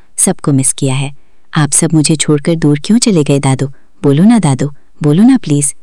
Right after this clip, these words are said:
अक्षु अंकित जी से लिपटा ये सब कहते बिलखते हुए रोए जा रहा था, पर अंकित जी के पास उस वक्त कहते को कुछ न था। आंसू तो उनके भी ना रुक रहे थे। वो फट से नीचे बैठे, अक्षु का चेहरा अपने हाथों में लेकर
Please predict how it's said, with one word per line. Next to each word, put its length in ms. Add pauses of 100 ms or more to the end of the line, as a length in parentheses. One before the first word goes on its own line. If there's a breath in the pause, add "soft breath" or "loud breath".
(220)
अक्षु 320
अंकित 300
जी 160
से 120
लिपटा 320
ये 200
सब 160
कहते 340
बिलखते 400
हुए 200
रोए 200
जा 160
रहा 240
था, 200 (220)
पर 140
अंकित 460
जी 120
के 140
पास 340
उस 200
वक्त 180
कहते 340
को 140
कुछ 320
न 80
था। 220 (380)
आंसू 320
तो 140
उनके 280
भी 160
ना 120
रुक 220
रहे 300
थे। 120 (380)
वो 100
फट 240
से 160
नीचे 300
बैठे, 360 (320)
अक्षु 320
का 140
चेहरा 360
अपने 200
हाथों 360
में 120
लेकर 360